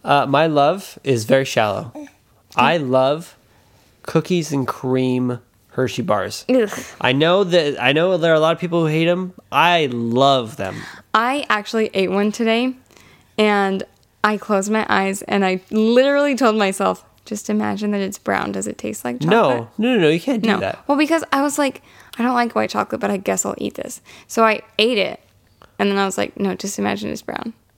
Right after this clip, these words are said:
Speaker 2: And th-, and then I was like, "No, it's not the same. It's, this is terrible. I don't like
Speaker 1: Well,
Speaker 2: this."
Speaker 1: well, of course. That's like
Speaker 2: So I didn't finish it. I was like, "This
Speaker 1: No,
Speaker 2: is
Speaker 1: no, no.
Speaker 2: gross."
Speaker 1: See, but that, that's, see, that's like eating sherbet and thinking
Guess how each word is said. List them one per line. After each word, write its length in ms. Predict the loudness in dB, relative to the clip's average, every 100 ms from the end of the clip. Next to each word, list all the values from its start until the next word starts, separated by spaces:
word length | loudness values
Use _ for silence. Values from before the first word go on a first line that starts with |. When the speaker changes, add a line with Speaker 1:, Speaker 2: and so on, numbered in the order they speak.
| _ _ _
Speaker 2:
And 160 | -2 -2
th-, 100 | -2
and 120 | -4
then 80 | -4
I 40 |
was 120 | -4
like, 160 | -8 -8 -4
"No, 200 | -4 -4
it's 100 | -6
not 120 | -8
the 60 | -8
same. 240 | -10 -10 -12 -20 _ _
It's, 180 | -12 -12 -10
this 160 | -8 -8
is 100 | -4
terrible. 340 | -4 -4 -8
I 80 | -6
don't 100 | -4
like 100 | 0
Speaker 1:
Well, 120 | 0 -2
Speaker 2:
this." 100 | -2
Speaker 1:
well, 220 | 2 2
of 100 | 0
course. 280 | -2 0 0
That's 160 | 0 0
like 180 | 0 0
Speaker 2:
So 100 | 0
I 40 |
didn't 140 | 2 0
finish 220 | -2 0
it. 100 | -2 -4
I 60 |
was 120 | -4 -4
like, 120 | -4
"This 100 | -2
Speaker 1:
No, 60 | 0
Speaker 2:
is 100 | 0
Speaker 1:
no, 80 |
no. 60 | -2
Speaker 2:
gross." 260 | -6 -12 -4
Speaker 1:
See, 120 | -2
but 80 | 0
that, 180 | 0 0
that's, 220 | -4 -4
see, 100 | 0
that's 220 | 0 0 0
like 200 | 0 -4 -20 -20 _ _
eating 320 | 0 2 2 0
sherbet 640 | -2 2 2 2 0 0
and 160 | -4 -2
thinking 440 | -2 -2 -2 -4